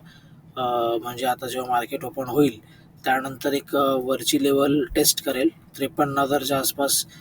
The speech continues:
अ, जाऊ शकतं बँक निफ्टी, असं माझं एक ॲनालिसिस आहे.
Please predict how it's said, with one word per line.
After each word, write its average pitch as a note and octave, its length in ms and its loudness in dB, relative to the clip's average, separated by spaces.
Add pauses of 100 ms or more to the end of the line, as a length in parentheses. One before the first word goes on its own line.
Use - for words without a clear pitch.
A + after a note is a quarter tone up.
(380)
अ, B2+ 200 0
जाऊ C#3+ 200 4
शकतं C#3 380 0
बँक B2+ 140 -2
निफ्टी, B2+ 400 -6
असं C3 260 -2
माझं B2+ 200 -8
एक - 100 -8
ॲनालिसिस B2 540 -2
आहे. - 240 -4